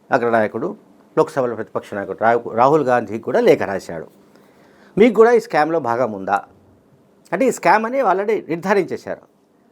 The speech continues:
స్కామ్ జరిగిన తర్వాత మామూలుగా మనందరికీ తెలుస్తుంది,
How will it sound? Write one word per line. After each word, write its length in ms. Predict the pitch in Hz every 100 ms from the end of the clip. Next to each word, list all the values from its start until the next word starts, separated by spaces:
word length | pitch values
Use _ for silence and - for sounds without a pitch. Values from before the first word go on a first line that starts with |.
| _ _ _ _ _ _ _ _ _ _ _ _
స్కామ్ 540 | - - 165 220 269 196
జరిగిన 380 | 170 247 302
తర్వాత 280 | 277 262 269
మామూలుగా 680 | 233 208 208 208 190 175 143 - -
మనందరికీ 320 | 196 202 196
తెలుస్తుంది, 540 | 151 - - 90 98